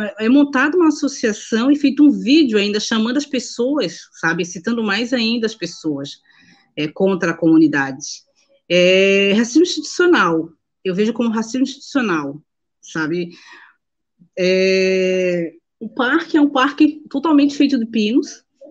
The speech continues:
tá? Totalmente feito de pinos. Então, não tem nada de, de natureza ali. Pelo contrário, é provado por estudo que o pino acaba com o solo, acaba com a água.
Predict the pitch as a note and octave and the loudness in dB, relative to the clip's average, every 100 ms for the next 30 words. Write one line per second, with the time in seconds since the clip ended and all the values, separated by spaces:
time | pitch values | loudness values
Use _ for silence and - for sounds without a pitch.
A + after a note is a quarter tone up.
0 | _ _ - D3 G3 - F#3+ A3+ A3 A3 | _ _ -6 -4 -6 -8 -6 -4 -4 -4
1 | A3+ G3 F3 F3+ D#3+ E3+ C4 - - _ | -6 -4 -8 -2 0 0 -2 -8 -16 _
2 | _ - - _ - G3+ G3+ A3+ G#3 A#3+ | _ -20 -20 _ -2 0 2 2 2 2
3 | A#3 A#3 A3+ A3 F3+ G3 F#3 G#3+ F#3 G3+ | 0 -2 -2 -2 -2 -2 -2 0 2 2
4 | G3+ F3 E3 C#4 - - - F#3+ G#3 A3+ | 2 2 2 0 -2 -4 -2 -2 0 0
5 | A3+ F#3 F#3+ A#3+ B3 F3 D#3+ D#3+ F3 F#3 | 0 2 0 0 -4 -6 -4 -4 -4 -4
6 | G#3 G#3+ G#3 F3 - A3 G#3 A#3 A3 G#3+ | -4 -4 -6 -6 -4 -4 -2 -6 -2 0
7 | A3 G#3+ - F#3 G3+ A3 A3+ _ _ - | 0 -2 0 0 2 -2 -6 _ _ -16
8 | F3 - F3 F3 G#3+ F#3 F3 E3 E3 D#3 | -14 -6 -4 0 0 -2 -4 -6 -4 -2
9 | D3 E3+ G3+ G#3 | 0 0 -2 -6